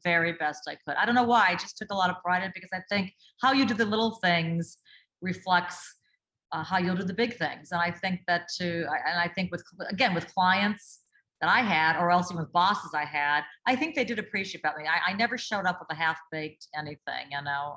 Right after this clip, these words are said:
Um, so I think, I think just, you know, you, you gotta give it your best. You really do. It, it reflects on you. And, and, you know, it's, you're in those reputation building years, you don't get a reputation as, "Oh,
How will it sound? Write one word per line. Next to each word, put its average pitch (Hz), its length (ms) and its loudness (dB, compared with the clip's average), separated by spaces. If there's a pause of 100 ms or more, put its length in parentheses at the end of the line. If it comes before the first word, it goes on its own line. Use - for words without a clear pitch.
Um, 143 400 -6 (440)
so 175 240 0
I 170 160 2
think, 190 300 -6 (280)
I 180 60 -2
think 190 280 -4
just, - 240 -12 (100)
you 226 100 0
know, 233 60 2
you, 233 140 0
you 214 140 -4 (100)
gotta 262 260 2
give 190 180 -2
it 151 60 -6
your 151 120 -2
best. 139 420 -4
You 208 80 -10
really 226 240 -2
do. 147 480 -4
It, 165 200 -6
it 170 100 -8
reflects 202 480 -4
on 180 180 2
you. 175 260 2
And, 160 180 -2 (460)
and, 175 200 0
you 196 60 -2
know, 196 60 0
it's, 196 260 -4
you're 208 140 -2
in 208 80 -2
those 196 240 0
reputation 214 760 -2
building 185 380 -2
years, 233 520 2 (240)
you 190 80 -8
don't 247 200 0
get 240 100 -2
a 208 60 -2
reputation 185 580 -4
as, 156 120 -6
"Oh, 202 380 4